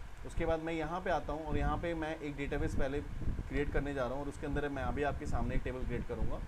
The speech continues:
जिसके साथ मैं crowd, crowd operation perform करेंगे हम लोग, ठीक है। तो यहाँ पे मैं type करता हूँ create database,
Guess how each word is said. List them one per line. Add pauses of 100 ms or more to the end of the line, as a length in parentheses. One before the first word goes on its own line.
(300)
जिसके
साथ
मैं
crowd, (120)
crowd
operation (720)
perform
करेंगे
हम
लोग,
ठीक
है। (960)
तो
यहाँ
पे
मैं
type
करता
हूँ (120)
create (600)
database,